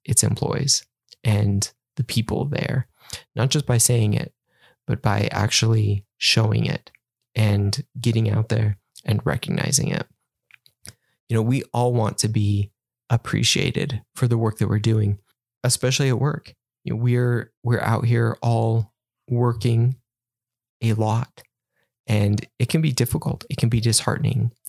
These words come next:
a lot of the time, uh, you know, putting in long shifts. I know as,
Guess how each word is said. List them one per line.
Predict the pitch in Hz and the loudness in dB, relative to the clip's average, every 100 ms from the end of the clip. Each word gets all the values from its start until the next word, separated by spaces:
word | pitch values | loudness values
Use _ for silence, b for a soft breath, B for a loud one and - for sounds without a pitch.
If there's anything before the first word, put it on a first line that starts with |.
| - | -2
a | 110 | 0
lot | 107 110 | 2 0
of | 113 | 0
the | 113 | 0
time, | - 117 113 113 _ B B B B B - | 2 2 2 0 _ B B B B B -6
uh, | - - - - | -4 -4 -6 0
you | 117 | 0
know, | |
putting | 107 120 117 110 | 0 0 2 4
in | 107 107 107 - _ _ - | 4 4 2 -2 _ _ -2
long | 113 110 107 | 0 2 2
shifts. | - 110 113 - - | 2 0 2 -2 -2
I | 117 | 0
know | 117 113 110 | 2 2 2
as, | 110 107 104 - | 2 2 2 -2